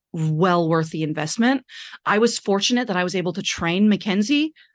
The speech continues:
on what it is that I wanted. I, in the very beginning, I'm pretty sure, I don't think I'm inventing this.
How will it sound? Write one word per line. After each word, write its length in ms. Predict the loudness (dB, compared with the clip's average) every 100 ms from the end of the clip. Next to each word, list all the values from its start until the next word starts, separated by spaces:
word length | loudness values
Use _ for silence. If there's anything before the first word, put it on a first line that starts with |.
| _
on 240 | 0 2 0
what 300 | -2 0 0
it 80 |
is 160 | 0 -2
that 100 | -4
I 100 | -4
wanted. 440 | -2 -2 -4 -12 -16 -16 -2
I, 400 | 2 4 4 2 0
in 140 | 2
the 60 | 2
very 240 | 4 4
beginning, 280 | 4 0 -4 -4
I'm 140 | -6
pretty 240 | -2 -2
sure, 280 | 0 0 0
I 60 | 0
don't 120 | -2
think 140 | -2
I'm 100 | -2
inventing 400 | -2 0 -2 -4
this. 240 | -6 -6